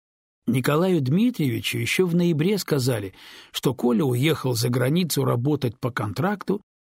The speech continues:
и покорно выслушали длинную тираду о том, что внуку следовало бы позвонить деду, а лучше приехать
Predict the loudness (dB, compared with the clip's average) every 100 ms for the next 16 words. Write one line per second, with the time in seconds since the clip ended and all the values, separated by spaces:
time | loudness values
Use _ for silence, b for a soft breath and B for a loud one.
0 | -4 0 0 0 2 2 4 2 2 2
1 | 0 -2 0 0 0 2 2 2 2 2
2 | 0 0 2 2 2 2 0 2 2 0
3 | B B B 0 2 4 2 2 0 2
4 | 2 2 2 2 2 2 0 0 2 2
5 | 2 2 2 0 0 0 0 -2 -6 B
6 | B B 0 2 2 2 -2 -2 -4 -2
7 | 0 0 0 -6